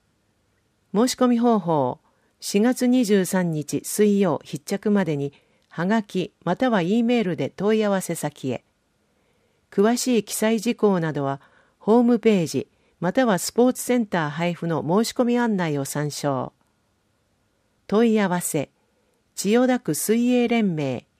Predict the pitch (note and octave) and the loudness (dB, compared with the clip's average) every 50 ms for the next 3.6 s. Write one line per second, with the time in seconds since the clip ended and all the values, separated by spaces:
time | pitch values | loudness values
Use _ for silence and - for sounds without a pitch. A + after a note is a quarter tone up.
0 | _ - D3 D3 D3+ - - G3 D3 D#3+ D3+ C#3 - _ _ _ _ _ _ _ | _ -6 -6 -6 -6 -6 -6 -4 -2 -2 -4 -4 -6 _ _ _ _ _ _ _
1 | _ _ _ _ _ _ _ _ _ _ _ _ _ F3+ D#3+ G3+ A3 A3 G#3 F#3+ | _ _ _ _ _ _ _ _ _ _ _ _ _ -4 -2 0 0 0 0 0
2 | F3 E3+ D3 - _ _ _ _ _ _ _ _ _ - F3+ A3 B3+ B3 A#3 B3 | -2 -4 -4 -6 _ _ _ _ _ _ _ _ _ -2 0 0 2 0 0 -2
3 | B3 A#3 - - D#3 C#3+ D#3+ E3+ D3+ C3 C3 - | -4 -4 -4 -6 -4 0 0 0 0 0 -4 -8